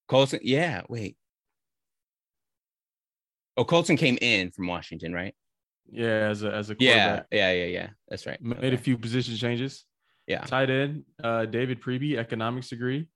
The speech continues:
Speaker 1: Mm-hmm.
Speaker 2: Running back, receiver, Casimir Allen, African-American studies degree. Um, former offensive tackle and U C L A rugby player, Lucas Gramlich,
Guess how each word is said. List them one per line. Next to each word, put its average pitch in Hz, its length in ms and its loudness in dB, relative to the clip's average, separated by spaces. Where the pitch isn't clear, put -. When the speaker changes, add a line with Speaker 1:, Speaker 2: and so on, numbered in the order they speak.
Speaker 1:
Mm-hmm. 90 260 -6
Speaker 2:
Running 127 300 0
back, 127 220 2
receiver, 131 520 -2
Casimir 123 440 -2
Allen, 123 380 -2
African-American 113 640 -2
studies 120 380 -2
degree. 120 420 -2
Um, 101 360 -2
former 135 580 -2
offensive 120 420 -2
tackle 147 600 0
and 110 200 0
U 123 80 -2
C 135 140 -4
L 127 80 0
A 120 80 2
rugby 120 280 -2
player, 147 380 -2
Lucas 123 400 -6
Gramlich, 139 500 -2